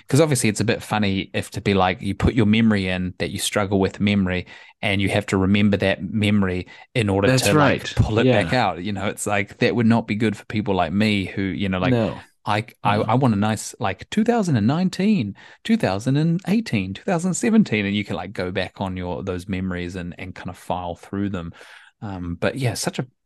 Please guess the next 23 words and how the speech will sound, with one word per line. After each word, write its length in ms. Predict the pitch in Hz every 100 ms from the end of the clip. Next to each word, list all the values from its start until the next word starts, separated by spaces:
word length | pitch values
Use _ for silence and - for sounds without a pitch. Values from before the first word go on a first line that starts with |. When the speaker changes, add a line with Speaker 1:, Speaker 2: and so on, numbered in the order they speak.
| _ _ _ -
Speaker 1:
awesome 500 | 220 277 - 101 90
piece 520 | - 139 104 - - -
of, 320 | 101 90 107
um, 360 | 90 87 87 87 - - _
I 80 | 98
guess, 340 | 95 87 -
uh, 260 | - 90 87 - - -
uh, 180 | 73 53
sort 220 | - -
of 180 | 76 - _
magic, 1040 | - 82 87 110 117 110 110 113 110 - 120
uh, 220 | 95 90 -
in 200 | 104 98
the, 140 | 90 -
in 120 | 104
the 80 | -
Pensieve, 640 | 98 95 - 92 92 - -
and, 520 | 98 92 90 87 87 87
uh, 160 | 85 -
uh, 100 | 98
pretty 280 | - 101
sweet. 320 | 90 - 98 -
But 180 | 95